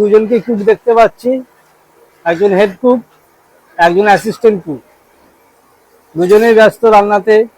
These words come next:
ওনাদের কাজের মধ্যে ডিস্টার্ব করতেও একটু কেমন কেমন লাগে, আর কি করব, জানার তো অনেক, আহ, শেষ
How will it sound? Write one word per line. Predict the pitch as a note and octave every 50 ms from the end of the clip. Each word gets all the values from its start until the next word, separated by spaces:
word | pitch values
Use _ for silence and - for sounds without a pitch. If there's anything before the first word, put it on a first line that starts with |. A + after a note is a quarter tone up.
| _ _ _ _ _ _ _ _ _ _ _ _ _ _ _ _ _ _ _ _ _ _ - - - - - - - - _ _ _ _ _ _ _ _ _ _ _ _ -
ওনাদের | D#3 D#3+ E3+ F3+ G#3 A#3 A3 -
কাজের | F#3 F3 E3+ F#3 F#3 F#3+ G3
মধ্যে | G3+ G#3+ G3+ A#3 G#3+
ডিস্টার্ব | F3 E3+ - - - G3+ E3+ -
করতেও | A3 G3+ E3 _ - A#3 A#3 A#3
একটু | G#3+ - - A#3+ A3+ G#3+ G3 F3 - _ _ _ _ _ _ _ _ _ _ _ _
কেমন | - F3 F3 F#3+ G#3 G3 F#3+
কেমন | G#3+ G#3 G#3+ A3 G#3 F#3+
লাগে, | F3 D#3+ C#3+ C#3 B2+ A#2 A#2 _ _ _ _ _ _ - - - -
আর | F#3+ E3 -
কি | - B3+ B3 G#3
করব, | B3+ B3 A#3 A#3 A3+ A3+ A#3 B3+ A3+ - _ _ _ _ _ _ _ -
জানার | C#3+ F3 F3 F#3 G3+ G3+ F3+ -
তো | A3 G#3
অনেক, | G3+ G#3+ G#3+ G3 F3+ _ _ _ _ _ _ _ _ _ _ _ _ _ _ _ _ _ _ _ _ -
আহ, | E3+ E3 D3+ D3 D3 D3 C#3+ D3 D3 C#3+ C#3+ C#3+ C#3+ C#3+ C#3+ C#3+ - _ _ _
শেষ | - - A3 A#3 -